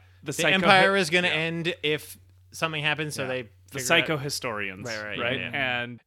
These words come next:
Speaker 1: it was really fun to talk about. So,
Speaker 2: Cool.
Speaker 1: uh, yeah, Really True Fiction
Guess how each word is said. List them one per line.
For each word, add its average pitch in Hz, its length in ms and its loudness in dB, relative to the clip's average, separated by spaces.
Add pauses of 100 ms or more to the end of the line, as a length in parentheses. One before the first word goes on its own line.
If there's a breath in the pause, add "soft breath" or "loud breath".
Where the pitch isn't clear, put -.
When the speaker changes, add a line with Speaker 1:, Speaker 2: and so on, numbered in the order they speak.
Speaker 1:
it 147 80 -4
was 127 240 -6
really 123 400 -6
fun 113 420 -8
to 113 140 -16
talk 104 320 -12
about. 135 400 -6 (120)
So, 92 480 -10
Speaker 2:
Cool. 120 200 -10 (180)
Speaker 1:
uh, 98 280 -10
yeah, 98 160 -8
Really 104 220 -10
True 107 160 -18
Fiction 101 560 -14